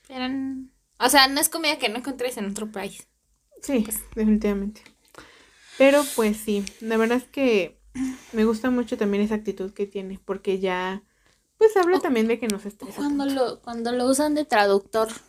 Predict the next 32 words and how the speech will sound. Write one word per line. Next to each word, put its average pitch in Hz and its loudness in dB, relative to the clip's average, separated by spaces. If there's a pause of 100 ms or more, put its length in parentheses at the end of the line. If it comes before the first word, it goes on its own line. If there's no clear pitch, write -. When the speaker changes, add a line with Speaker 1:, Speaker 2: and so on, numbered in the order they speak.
(1040)
Speaker 2:
Ay, 202 4
sí, 214 -2
no 233 2
Speaker 1:
Que, - -2
Speaker 2:
manches. 226 0
Speaker 1:
que 208 0
no, 233 -2 (300)
como 240 0
que 254 0
se 240 2
desespera 240 0
y 294 4
a 226 4
la 220 4
vez 214 2
dice, 226 0
"Ándale, 208 4
no 196 -2
me 226 2
buscaste 226 -2
traductor, 214 -4
pues - 2
ahora 220 4
te 220 0
voy 208 4
a 220 4
traducir 202 0
como 233 -8
yo 202 -2
quiera". 220 -4 (320)
<laughs> 285 4 (320)
Speaker 2:
Sí. 240 0